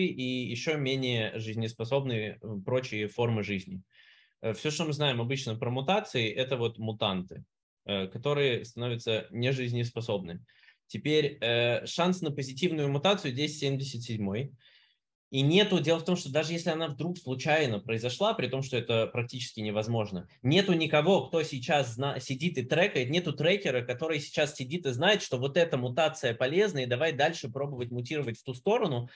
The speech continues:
а вот эту новую мутацию, которая сейчас полезна, давай не будем уничтожать.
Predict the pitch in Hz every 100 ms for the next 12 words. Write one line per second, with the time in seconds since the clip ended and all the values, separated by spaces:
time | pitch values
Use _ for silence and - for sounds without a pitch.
0 | - 113 135 202 202 156 160 156 135 131
1 | 127 143 - 104 120 131 127 123 123 170
2 | 226 160 123 127 160 139 135 131 123 113
3 | - 120 113 90